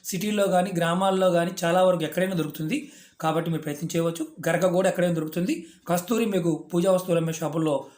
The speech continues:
పౌడర్ దొరుకుతుంది, తీసుకోండి. అలాగే ఆవు పాలు మీ దగ్గర చెప్పండి, శుక్రవారం నాడు కావాలని చెప్పండి. అరకప్పు అయినా పర్వాలేదు, హండ్రెడ్ ఎంఎల్ అయినా పర్వాలేదు.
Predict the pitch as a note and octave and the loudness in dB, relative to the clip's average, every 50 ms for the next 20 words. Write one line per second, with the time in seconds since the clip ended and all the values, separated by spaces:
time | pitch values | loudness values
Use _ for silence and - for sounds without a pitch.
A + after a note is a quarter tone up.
0 | _ - - D#3+ D#3 D#3+ E3 D#3 D#3 D3+ D3 - D#3 D3 D3+ - - - E3 D#3+ | _ -10 -4 -2 0 0 0 0 -2 -4 -4 -6 -6 -6 -6 -4 -2 -2 0 0
1 | F3+ D#4 E4+ E4 - - - _ _ _ - G#3 F#3+ F3+ F3+ F#3+ D4 E4+ - - | 0 -2 -2 -4 -8 -16 -20 _ _ _ -4 -2 0 2 2 2 0 -2 -2 -2
2 | - E3+ D#3+ D#3+ D#3 D#3 D3+ C#3 C3+ C#3+ - - - _ _ _ _ - F3 E3+ | 0 0 2 2 2 2 2 0 0 -2 -6 -12 -20 _ _ _ _ -2 0 2
3 | E3+ F3 E3+ F#3 F#3+ F#3 F3+ - - - G#3 G3 - - - E3 C#3 - - - | 2 2 2 2 2 0 0 -2 -6 -6 -6 -4 0 0 0 0 0 -4 -10 -16
4 | - D#3 - F#3 F3 F3 E3+ E3+ E3+ E3 D#3+ - - D#3 D3+ D3+ D3+ E3 A3+ - | -12 -8 -2 0 2 2 2 0 -2 -4 -4 -2 -2 0 0 0 0 -2 -4 -4
5 | F#3+ E3 - - C4 A3+ D#4+ - - - - - _ _ _ _ _ - - C#3 | -6 -6 -4 -4 -4 -4 -4 -6 -10 -16 -20 -20 _ _ _ _ _ -14 -8 -6
6 | D#3 E3+ E3 G#3 F#3 - G3+ G3+ G#3 G#3 G3 G3+ G3 G3+ G3+ G3 G3 G3+ G#3 B3+ | -4 -2 0 0 0 2 2 2 2 2 2 2 2 2 2 2 0 0 -2 -2
7 | - - - - _ _ _ - - - - D3+ E3 F#3 F3+ F3 E3+ D#3 D3 C#3+ | -4 -6 -10 -16 _ _ _ -20 -16 -10 -4 -2 2 2 2 2 2 2 0 0
8 | D3 F#3 - D#3+ C#3+ C#3 C#3 C3+ C3+ | -2 -4 -4 -6 -6 -8 -8 -10 -12